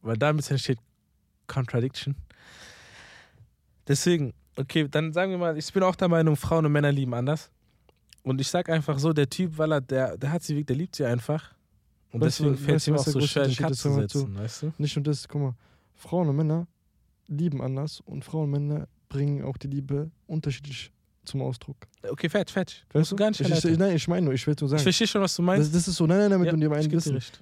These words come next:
Speaker 2: die Ausdrucksweise von Männern
Speaker 1: Ja, ja, ja.
Speaker 2: und die Ausdrucksweise von Frauen
Speaker 1: Die
Speaker 2: hinsichtlich der Liebe sind unterschiedlich.
Speaker 1: Ja, das haben wir verstanden jetzt. Musst du nicht weiter erklären. Das wird sonst zu gefährlich für uns,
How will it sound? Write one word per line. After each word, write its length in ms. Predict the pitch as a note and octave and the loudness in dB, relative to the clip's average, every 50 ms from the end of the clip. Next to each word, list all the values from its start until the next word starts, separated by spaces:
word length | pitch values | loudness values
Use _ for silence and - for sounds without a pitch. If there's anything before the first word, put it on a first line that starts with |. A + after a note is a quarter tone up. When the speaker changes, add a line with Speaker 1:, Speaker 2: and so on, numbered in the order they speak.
| - | -4
Speaker 2:
die 60 | D3 | -2
Ausdrucksweise 760 | C#3 D3 F3 F3+ - - C#3+ C3+ - - C3+ C3+ C3 B2+ C3 B2+ | 0 2 2 0 -2 -4 -8 -8 -4 -2 0 0 0 0 -2 -6
von 200 | A#2+ - C3+ C3 | -6 -4 -4 -2
Männern 260 | C3+ D#3 D3+ D3 D3+ D#3 | 0 0 0 0 2 2
Speaker 1:
Ja, 120 | D3 D#3 | 2 4
ja, 120 | D#3 D3+ C#3+ C3+ | 4 2 2 0
ja. 60 | B2+ | -2
Speaker 2:
und 100 | B2 C3+ | -2 -2
die 60 | C3 | 0
Ausdrucksweise 680 | C3+ C#3 D3 - - C#3 - - C#3 C3+ B2+ C3 B2+ B2 B2+ | 0 0 -2 -2 -6 -8 -6 -2 -2 -2 -2 -2 -4 -6 -6
von 180 | - - C3 | -8 -8 -8
Frauen 360 | A#2+ - - D3 C#3+ C#3+ D3+ D#3+ | -8 -6 -4 -2 -2 -2 -2 -4
Speaker 1:
Die 120 | D#3+ - _ _ _ _ | -6 -10 _ _ _ _
Speaker 2:
hinsichtlich 400 | - C#3 C3 C3+ - - - C3 | -2 -2 0 -2 0 2 2 2
der 60 | C#3+ | 4
Liebe 360 | D#3 C#3 C#3 C#3 C3 C3 C3 | 2 2 2 2 2 0 0
sind 240 | C3 B2+ C3+ B2+ B2+ | -2 -2 -2 -2 -2
unterschiedlich. 400 | C3+ B2 - B2+ - - C3 - | -4 -4 -4 -6 -6 -6 -6 -4
Speaker 1:
Ja, 80 | D#3+ D3+ | -4 -4
das 140 | C#3 - - | -2 -2 -4
haben 120 | E3 D#3 D3+ | -2 -2 -4
wir 60 | C#3 | -4
verstanden 420 | - - C#3 - - C3+ B2 A2+ | -6 -6 -8 -6 -6 -6 -6 -6
jetzt. 260 | G2 F#2+ - - _ - | -8 -10 -12 -14 _ -8
Musst 180 | C#3+ D3 - | -8 -6 -6
du 40 | D#3+ | -6
nicht 140 | D3 C#3 - | -8 -6 -6
weiter 200 | C#3+ B2+ - C#3 | -8 -8 -8 -10
erklären. 340 | B2 - - A2+ G2+ F#2+ - _ _ _ _ _ _ _ _ _ _ _ - | -12 -12 -12 -12 -12 -12 -14 _ _ _ _ _ _ _ _ _ _ _ -12
Das 180 | - A2 - | -12 -10 -8
wird 100 | - C3+ | -6 -4
sonst 220 | - C3 A2+ - - - | -4 -4 -4 -6 -10 -10
zu 120 | - E3 C#3+ | -8 -6 -6
gefährlich 320 | B2 - - A#2 G#2+ - | -4 -4 -4 -6 -6 -8
für 80 | - - | -12 -16
uns, 200 | - - - | -20 -20 -20